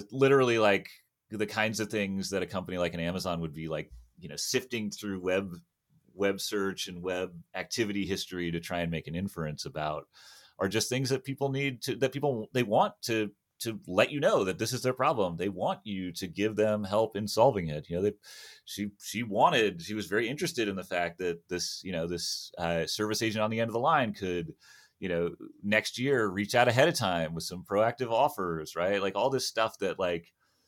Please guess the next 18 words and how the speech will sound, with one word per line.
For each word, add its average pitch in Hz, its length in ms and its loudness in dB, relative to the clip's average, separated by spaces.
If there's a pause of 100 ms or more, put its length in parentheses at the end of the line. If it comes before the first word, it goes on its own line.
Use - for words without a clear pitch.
(280)
you 131 120 -2
know, 110 80 0
can 131 160 -6
kind 165 240 4
of - 120 -4
feel 139 220 2
seedy 156 720 -4 (320)
if 117 280 2 (100)
a - 80 -4
company's 123 480 -2
doing 123 280 -2
it 113 140 -6
behind 110 400 -2
the 101 60 -4
scenes 113 480 -6
on 101 100 0
a 90 60 -2
website, 147 540 -4